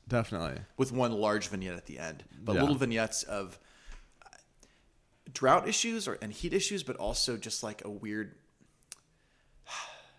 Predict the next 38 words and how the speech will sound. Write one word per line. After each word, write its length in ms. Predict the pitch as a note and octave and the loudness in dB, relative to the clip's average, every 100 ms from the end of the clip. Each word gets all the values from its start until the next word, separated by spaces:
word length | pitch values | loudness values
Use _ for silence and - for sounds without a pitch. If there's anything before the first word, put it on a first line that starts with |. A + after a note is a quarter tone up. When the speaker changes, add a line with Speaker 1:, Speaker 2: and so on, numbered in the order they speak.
| _ _ _ _ _ - - | _ _ _ _ _ -20 -12
Speaker 2:
you, 220 | D3+ D3+ - | -6 -6 -6
you, 140 | C#3 | -4
uh, 260 | B2+ A#2 G#2+ - - - - - - | 0 2 0 -4 -14 -20 -20 -20 -8
kind 140 | C3+ | -4
of 60 | A2+ | -2
a 40 | |
mob, 420 | G#2 G#2 G#2+ G2+ - - G#2+ A2 - - | -2 0 2 0 -4 -12 -12 -14 -16 -4
different 260 | - B2+ B2+ A#2+ | 4 6 6 4
Speaker 1:
Yeah. 60 | |
Speaker 2:
mobs. 360 | A2 G#2+ F#2 - | 2 0 -2 -2
They, 100 | B2+ | -2
they 280 | B2 A#2+ A#2 | -2 -2 -2
meet 320 | A#2+ C3+ C3 | 0 -4 -2
up 160 | A#2+ A#2 | -6 -6
with 140 | - | -10
different 280 | A#2 A2 F2+ | -8 -8 -8
mobs, 600 | F#2 F#2+ F#2+ G2 - - _ _ _ - | -2 -2 -2 -4 -8 -8 _ _ _ -12
uh, 140 | G2 - | -10 -8
trying 300 | - G#2 G2 | -4 -4 -6
to 80 | |
get 180 | G2 - | -8 -10
cool, 320 | - G#2 F#2 | -8 -6 -6
right? 340 | F#2 F2+ G2 A2 | -2 -2 -2 -4
They 100 | G#2+ | -8
get 200 | A2 - | -8 -10
to, 140 | G2+ - - | -14 -16 -12
they 100 | G#2+ | -10
get 120 | F#2 | -10
to 80 | - | -10
that 180 | D#2+ | -10
pool 500 | - A2 G2+ G2 G2+ - _ G#2+ | -6 -2 0 0 -4 -12 _ -12
and 100 | G2+ | -6
it's 140 | - | -6
filled 340 | - C3 A#2 | -2 0 0
with 140 | A2+ - | -2 -8
people. 480 | G#2 - G2 F#2+ - | -8 -4 -2 -2 -4
Speaker 1:
Mm-hmm. 220 | A2 F#2+ D2+ F2 | -4 -4 -6 -10
Speaker 2:
And, 220 | - G#2 | -8 -8